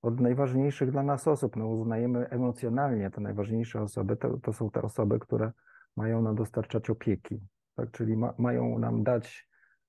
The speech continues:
poczucie tego, że jesteśmy w bezpiecznej przestrzeni, w bez-, bezpiecznym miejscu. I od samego początku, od samej, e, od, od samego urodzenia,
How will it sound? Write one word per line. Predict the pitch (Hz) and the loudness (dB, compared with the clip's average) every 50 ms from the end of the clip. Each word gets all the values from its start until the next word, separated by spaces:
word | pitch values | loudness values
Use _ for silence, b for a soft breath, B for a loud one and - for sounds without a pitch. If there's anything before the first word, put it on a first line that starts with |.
| _ _ | _ _
poczucie | - 117 107 - 139 131 - 131 117 | 0 0 2 2 2 2 4 2 2
tego, | - - 127 127 135 135 120 | 4 4 4 6 6 4 4
że | 117 123 120 | 4 4 2
jesteśmy | 120 117 117 - 123 - - 131 120 | 2 2 0 -2 -2 -2 -2 -2 -2
w | 127 | 0
bezpiecznej | 123 131 113 - - 131 117 113 - - 113 110 | 0 0 0 0 0 0 0 0 0 0 0 0
przestrzeni, | - - 117 107 - - - - 107 101 98 95 | 0 -2 -4 -4 -4 -4 -2 0 0 0 0 0
w | |
bez-, | 107 110 107 - - - | 0 -2 -2 -4 -8 -14
bezpiecznym | - - 120 - - 120 110 - - 107 104 101 104 101 | -6 -4 -4 -2 0 -2 -2 -2 -2 -2 -2 0 0 0
miejscu. | 95 95 95 92 - - 113 110 151 B B B B B B B B _ | -2 -2 -4 -6 -6 -4 -4 -4 -4 B B B B B B B B _
I | 127 127 | 4 4
od | 123 123 | 4 4
samego | - 143 127 135 156 147 160 147 | 4 6 6 6 8 8 6 6
początku, | - 139 127 - 139 135 139 - - 131 | 6 4 2 4 2 2 2 2 0 -2
od | - - | -2 0
samej, | - 135 127 131 135 135 131 131 127 - | 0 2 2 4 2 2 2 0 0 0
e, | 123 123 123 123 123 - | -2 -2 -2 -2 -2 -4
od, | - 117 - | -4 -6 -4
od | - 120 - - | -4 -6 -4 -4
samego | - 120 113 117 123 131 127 | -2 -2 -2 -2 0 2 4
urodzenia, | 127 120 117 117 107 117 107 104 110 120 147 | 4 6 6 4 4 4 2 2 2 0 -2